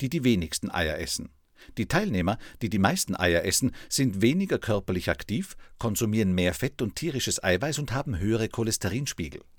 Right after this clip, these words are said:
Mögliche Mechanismen für das erhöhte Risiko sind Oxidation und Entzündung durch das Cholin im Eigelb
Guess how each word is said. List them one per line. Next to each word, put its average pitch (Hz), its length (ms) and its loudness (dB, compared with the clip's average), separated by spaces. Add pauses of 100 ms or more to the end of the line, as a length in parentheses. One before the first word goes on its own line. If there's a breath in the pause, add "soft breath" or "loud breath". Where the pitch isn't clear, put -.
(560 loud breath)
Mögliche 170 440 2
Mechanismen 127 720 0
für 107 140 0
das - 160 -2
erhöhte 101 440 -2
Risiko 127 400 -2
sind 107 220 -2
Oxidation 98 880 0
und 127 160 -4
Entzündung 135 580 0
durch 117 180 0
das - 200 -2
Cholin 110 400 2
im 107 160 -2
Eigelb 113 500 4